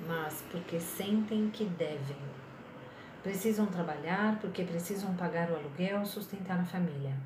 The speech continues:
Carregam toda essa frustração e, quando recebem o dinheiro, estão infelizes.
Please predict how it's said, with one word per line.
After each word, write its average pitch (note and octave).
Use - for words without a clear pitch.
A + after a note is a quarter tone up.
Carregam F#3+
toda A3
essa F#3
frustração A3
e, F3
quando F#3+
recebem F3
o E3
dinheiro, G3
estão F#3
infelizes. E3